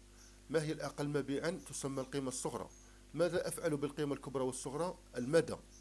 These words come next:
عندما تكبر تسميه المدى، هو الفرق بين القيمة الكبرى والصغرى.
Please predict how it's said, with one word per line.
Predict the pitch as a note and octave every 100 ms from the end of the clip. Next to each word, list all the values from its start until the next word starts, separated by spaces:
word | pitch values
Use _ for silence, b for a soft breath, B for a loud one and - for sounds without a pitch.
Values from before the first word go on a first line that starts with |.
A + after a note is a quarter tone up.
| - - -
عندما | G#2+ G#2+ A#2+
تكبر | A#2+ A#2+ - D3+
تسميه | - C3 C3+ B2
المدى، | C3 C#3 G2 -
هو | G#2+ A2+
الفرق | - C#3 -
بين | G2+ A#2
القيمة | A2+ C3 B2+
الكبرى | B2 - B2+ C#3+ D#3+ -
والصغرى. | A#2 B2+ F#2+